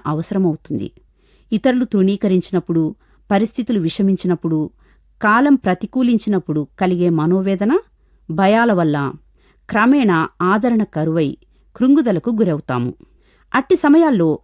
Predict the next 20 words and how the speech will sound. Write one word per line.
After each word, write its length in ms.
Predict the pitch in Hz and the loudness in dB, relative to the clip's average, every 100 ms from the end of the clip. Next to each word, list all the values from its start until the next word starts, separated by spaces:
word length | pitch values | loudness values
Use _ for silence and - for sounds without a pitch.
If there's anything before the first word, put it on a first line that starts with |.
| - | -2
ఎటునుండైనా 640 | 175 247 277 285 254 233 | 0 4 4 4 4 0
తమకు 400 | 254 247 220 196 - | 0 -2 -2 -4 -2
ఆదరణ 380 | 156 180 226 196 | -2 0 0 0
దొరకాలని 680 | 170 165 202 185 156 254 - _ _ _ 202 | 0 -2 -2 -2 0 -2 -4 _ _ _ 0
మనుషులు 360 | 196 - 233 - | 0 0 -6 -4
ఆశిస్తారు. 640 | 170 - - - - - - _ _ _ _ _ - | -4 -4 -12 -12 -14 -14 -20 _ _ _ _ _ -2
అయితే 420 | 294 349 220 147 - - | 0 2 0 0 -4 0
ఇంతటి 440 | 247 320 381 - - | 4 4 2 -6 -2
అరుదైన 420 | 180 220 254 269 | 0 0 2 2
ఆదరణ 580 | 208 151 156 156 147 262 370 _ _ _ _ - | 2 0 0 0 0 -2 -6 _ _ _ _ -4
కష్టాల్లో 500 | 240 - 339 330 339 | -2 0 2 4 2
కృంగి 540 | - 226 233 233 254 - | 2 2 4 2 -2 -2
కృషించే 480 | 190 - 202 220 | -2 0 0 0
మనుషులు 600 | 175 165 196 - 185 143 - _ _ _ 160 | 2 2 2 0 0 0 -4 _ _ _ -4
ఒకరితో 440 | 175 220 240 302 | 0 -2 0 0
ఒకరు 280 | 254 190 180 | 2 0 2
ఎలా 260 | 151 160 | 2 0
పంచుకోగలరు? 880 | 180 190 180 - 196 190 180 180 185 - _ _ _ 180 | 0 0 0 -2 0 2 2 2 -2 -6 _ _ _ 0
ఎవరు 280 | 185 233 302 | 2 2 2
పొందగలరు? 800 | 247 226 208 202 196 180 185 | 2 2 2 2 2 0 -2